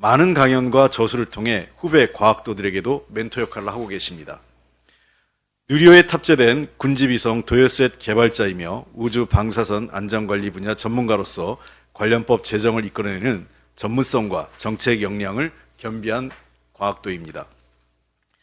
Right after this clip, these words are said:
한국 누리호 성공으로, 한국은 누리호 성공으로 칠 대 우주강국 반열에 들었으나, 최근 윤석열 정부 들어와서 소위 과학계 카르텔 등으로 해서 알앤디 예산이 대폭 줄어드는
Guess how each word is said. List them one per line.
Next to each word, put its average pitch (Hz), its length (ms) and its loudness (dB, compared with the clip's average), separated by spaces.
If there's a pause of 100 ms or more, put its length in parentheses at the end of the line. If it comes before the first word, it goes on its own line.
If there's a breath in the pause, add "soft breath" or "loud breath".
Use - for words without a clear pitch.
(1200)
한국 170 500 4 (140)
누리호 143 380 6
성공으로, 117 500 0
한국은 135 480 0
누리호 120 260 4
성공으로 104 600 -2
칠 - 260 -4
대 107 260 2
우주강국 113 540 -4
반열에 104 440 -4
들었으나, 101 640 -10 (320 soft breath)
최근 120 460 -4 (520)
윤석열 135 400 0
정부 120 220 -6
들어와서 95 520 -10 (800 soft breath)
소위 139 600 -4 (520)
과학계 135 480 2
카르텔 151 460 0
등으로 107 240 -4
해서 98 320 -2
알앤디 107 340 -2
예산이 98 360 -6
대폭 - 540 0 (100)
줄어드는 98 600 -6